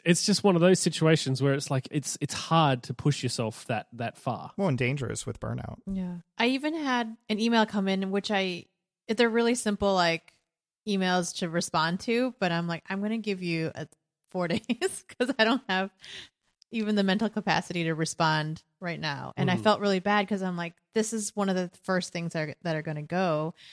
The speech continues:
Speaker 3: is customer service. We don't get that
Speaker 2: Yeah.
Speaker 3: many emails, to be honest, but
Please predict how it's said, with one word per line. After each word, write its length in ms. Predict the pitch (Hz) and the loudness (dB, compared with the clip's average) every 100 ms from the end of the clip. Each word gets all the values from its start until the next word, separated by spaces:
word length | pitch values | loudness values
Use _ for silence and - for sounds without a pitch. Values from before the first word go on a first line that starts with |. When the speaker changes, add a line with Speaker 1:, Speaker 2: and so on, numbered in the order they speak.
| - - - - _ | -20 -20 -20 -20 _
Speaker 3:
is 140 | 180 - | -6 -2
customer 400 | 202 - 170 165 | -4 -4 -4 -4
service. 640 | 180 180 165 160 - - _ _ | -2 -2 -2 -4 -8 -16 _ _
We 160 | 233 277 | 0 2
don't 140 | 262 | 6
get 180 | 254 233 | 4 6
that 120 | 214 | 6
Speaker 2:
Yeah. 40 | 180 | 4
Speaker 3:
many 320 | 165 160 160 | 0 -4 -4
emails, 440 | 156 151 147 - | -4 -4 -4 -8
to 100 | - | -12
be 160 | 160 147 | -6 -4
honest, 400 | 135 139 143 - | -4 -6 -10 -8
but 220 | 165 143 | -6 -6